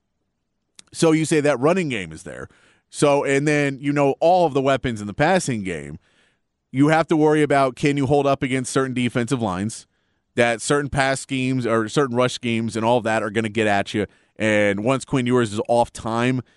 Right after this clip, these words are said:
and once he's off his footy-, footwork,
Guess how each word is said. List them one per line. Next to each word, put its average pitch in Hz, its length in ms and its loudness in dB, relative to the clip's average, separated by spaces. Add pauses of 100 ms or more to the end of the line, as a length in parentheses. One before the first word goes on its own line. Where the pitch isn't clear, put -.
(200)
and 110 420 0
once 120 200 -2
he's 120 260 -2
off 120 220 2
his 110 140 -10
footy-, 127 400 0
footwork, 135 500 0